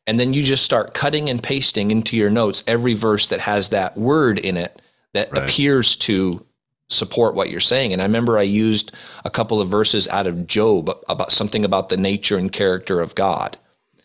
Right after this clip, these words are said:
Speaker 1: Um, and as I'm preaching, like, I'm getting to this verse and I'm getting to, ready to read it. And I said, "Let's, let's turn over here." And I'm looking, and it was like the Holy Spirit said to me, I don't know if he did, it could have been pizza,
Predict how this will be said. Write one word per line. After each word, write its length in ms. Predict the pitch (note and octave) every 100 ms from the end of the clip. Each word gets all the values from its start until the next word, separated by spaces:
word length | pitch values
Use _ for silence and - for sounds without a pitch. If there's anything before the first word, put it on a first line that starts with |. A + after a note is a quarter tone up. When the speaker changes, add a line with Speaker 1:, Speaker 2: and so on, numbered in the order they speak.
| _ _ _ _ _ _ G2+
Speaker 1:
Um, 460 | F2+ D#2+ C#2+ - - _
and 420 | G#2+ G#2+ G2+ F#2 - _ _ _ _ _ -
as 160 | C#3 F3
I'm 140 | C3+
preaching, 360 | - F3 - B2
like, 160 | G#2
I'm 140 | G#2+ G#2+
getting 240 | C3+ D#3+
to 80 | C3+
this 160 | A#2
verse 320 | - B2 C3 A2+
and 80 |
I'm 100 | G#2
getting 220 | G2+ C3+ C3
to, 100 | -
ready 200 | A#2+ A#2+
to 140 | G#2
read 220 | G2 C3+
it. 60 | B2
And 100 | G2
I 40 |
said, 180 | F#2+ G#2+
"Let's, 240 | E3+ - -
let's 180 | E3+ F#3
turn 300 | - - F3+
over 240 | F3+ E3 D#3
here." 180 | E3
And 80 | E3
I'm 120 | B2
looking, 260 | C#3 D3+ D3 - - - -
and 120 | B2
it 40 | B2+
was 180 | A#2 A#2
like 240 | B2+ D3
the 80 | -
Holy 320 | - C#3+ C3+
Spirit 580 | A#2+ - C3 G#2+ E2+ -
said 300 | - A2 G2+
to 80 | E2+
me, 120 | D2
I 100 | F#2+
don't 100 | G#2+
know 80 | F#2
if 100 | -
he 80 | E2
did, 180 | C2+
it 60 | -
could 120 | -
have 60 | F#2
been 160 | F2
pizza, 440 | - E2 - -